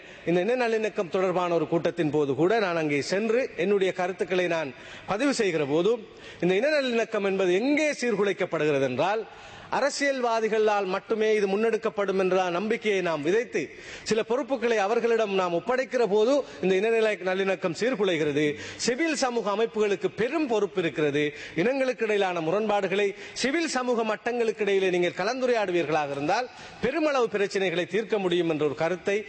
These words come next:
அன்று நான் விதைத்திருந்தேன். இப்போது கல்முனை விவகாரத்துக்கு வருவோம். கல்முனையை பொறுத்தளவில் எனக்கு பிரதேச ஒருங்கிணைப்பு குழு தலைவராக அதிபதி, ஜனாதிபதி ரணில் விக்ரமசிங்கே அவர்கள் பொறுப்பு ஒப்படைத்த போதும் காரைதீவு, நாவிதன்வெளி, பொத்துவில், நிந்தவூர்,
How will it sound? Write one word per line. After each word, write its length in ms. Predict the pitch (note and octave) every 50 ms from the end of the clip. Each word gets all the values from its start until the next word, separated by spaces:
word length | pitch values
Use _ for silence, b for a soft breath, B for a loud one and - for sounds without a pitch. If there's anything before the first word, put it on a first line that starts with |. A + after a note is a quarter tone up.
| B B B
அன்று 260 | - D#3 F#3+ F#3 G3
நான் 220 | F3+ F3 E3+ F#3 D#3+
விதைத்திருந்தேன். 600 | D#3 D3 C#3 A2+ - A#2+ A2+ G#2+ G2 G2 E2+ - B B B B B B B
இப்போது 280 | - G#3+ - C4+ C#4 C#4+ -
கல்முனை 440 | G3+ G#3 A#3+ D4 C#4+ D4 C4+ B3+
விவகாரத்துக்கு 640 | A#3 A3+ G3+ G3+ F3 F3+ E3+ D#3 C3+ - D3+ C3+ F#3
வருவோம். 320 | F3 C#3 B2 G#2 F#2 - - - - - B B B B B B B B B B B
கல்முனையை 480 | - G#3 B3+ D#4 E4 D#4+ D#4 D#4 D4 G#3
பொறுத்தளவில் 540 | - A#3+ A#3 - A#3 A3+ G#3+ G#3+ C#4 C4 A#3+
எனக்கு 220 | A#3 A3+ A#3 A#3
பிரதேச 360 | - G#3+ A3 A#3 C#4 C#4 C4+ - B3
ஒருங்கிணைப்பு 480 | A3+ A3+ A#3+ A#3+ A#3+ A#3 A3+ A3+ A3 G3+
குழு 220 | - G#3 G3 E3+
தலைவராக 640 | - F#3 E3+ F#3 G3 F#3+ G3 F#3+ F#3+ F3 F#3 A3 A3+ G#3+ - - B B B B B B B B B B - - - - -
அதிபதி, 340 | F3 F#3+ A3 A3 G#3+ G#3+ G3+
ஜனாதிபதி 420 | F3+ G3 G3 G#3 G#3 G3+ F#3+ G3
ரணில் 280 | F#3 F3+ F#3+ G#3+ B3 A#3+
விக்ரமசிங்கே 500 | A3 - G3+ G#3 G3 F3+ - F#3+ F#3 F3
அவர்கள் 320 | E3+ E3 D#3 D3+ D#3 -
பொறுப்பு 280 | - E3+ F#3+ A3 - G#3+
ஒப்படைத்த 400 | G3+ - - F3+ E3 D#3+ D3 - C#3+
போதும் 320 | B2 D3+ D#3+ E3+ G#3+ A3+ G#3+ - - B B B B B B B B B
காரைதீவு, 640 | - E3+ F3+ G3 G#3 A3 G#3+ F#3+ G#3+ G#3+ G3+ A3+ B3 A3+ - - - -
நாவிதன்வெளி, 640 | - D3+ D#3+ F3+ F#3 G3 G#3+ G#3 G#3+ G#3 G#3 G#3+ A#3 B3+ A#3+ A3+ F#3 -
பொத்துவில், 460 | - F3 F3+ - - G#3 G3+ A#3 B3+ C4 - - -
நிந்தவூர், 560 | C#3+ D#3 E3+ G3 G3+ G#3 G3+ G#3 A#3+ B3+